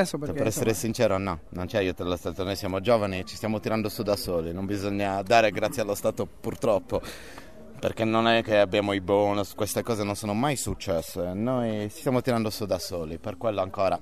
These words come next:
Speaker 2: c'è tanto da migliorare e dico grazie che siete sempre pieno e credete in noi, perché veramente noi vediamo che c'è tanto da migliorare.
Speaker 1: Ehm, un'altra domanda che ti provo a fare è questa, eh, intanto, eh, l'affiatamento con gli altri ragazzi, insomma, è importantissimo, no?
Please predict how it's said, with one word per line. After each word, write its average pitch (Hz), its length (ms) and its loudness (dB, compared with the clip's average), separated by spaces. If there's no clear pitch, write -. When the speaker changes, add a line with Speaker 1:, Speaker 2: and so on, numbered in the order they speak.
Speaker 2:
c'è 90 140 -14
tanto 90 240 -6
da 87 100 -4
migliorare 87 560 -2
e 80 60 -6
dico 82 360 -10
grazie 90 460 -4
che 85 100 -12
siete 85 400 -6
sempre 85 340 -8
pieno 113 380 -4
e 85 80 -8
credete 85 380 -8
in 82 80 -6
noi, 78 240 -10
perché - 260 -12
veramente 98 480 -6
noi 98 140 -8
vediamo 90 280 -6
che 82 100 -14
c'è - 180 -16
tanto 95 320 -10
da 85 80 -6
migliorare. 73 520 -12
Speaker 1:
Ehm, 165 720 -4
un'altra 185 240 -6
domanda 185 200 -2
che 175 60 -6
ti 180 60 -6
provo 185 160 -4
a - 20 -4
fare 196 300 -2
è 147 100 -10
questa, 135 600 -8
eh, 139 500 -10
intanto, 170 720 -4
eh, 143 280 -6
l'affiatamento 170 600 -6
con 143 320 -8
gli 139 80 -6
altri 147 340 -10
ragazzi, 127 460 -14
insomma, 127 220 -12
è 147 60 -12
importantissimo, 147 760 -8
no? 143 120 -14